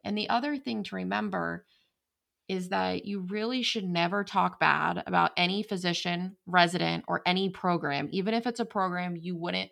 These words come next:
think of going to in your wildest dreams, because you don't know who's listening and you don't know who they know. You would be shocked at the number of times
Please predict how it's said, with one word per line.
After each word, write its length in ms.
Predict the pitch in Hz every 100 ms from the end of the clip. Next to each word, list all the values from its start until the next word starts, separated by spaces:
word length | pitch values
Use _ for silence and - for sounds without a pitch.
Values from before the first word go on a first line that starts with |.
| _
think 180 | 196 190
of 140 | 185 165
going 260 | 170 170
to 160 | - 170
in 80 | 160
your 160 | 147
wildest 460 | 147 151 151 147 -
dreams, 480 | 139 - - - - _ _ _ _ _
because 400 | 196 196 185 175 - -
you 240 | 175 226
don't 240 | 220 220 214
know 160 | 208
who's 200 | 214 220
listening 520 | 190 - 151 143 190 - _ _ _ _ -
and 180 | 170 185
you 80 | 196
don't 220 | 202 202
know 160 | 190
who 180 | 170 185
they 220 | 156 160
know. 340 | 156 - - - _ _ _ _ -
You 160 | 202
would 160 | 233 190
be 220 | 202 180
shocked 560 | - - 208 170 170 -
at 80 | 175
the 80 |
number 300 | 175 180 180
of 120 | 175 160
times 640 | 175 170 156 160 165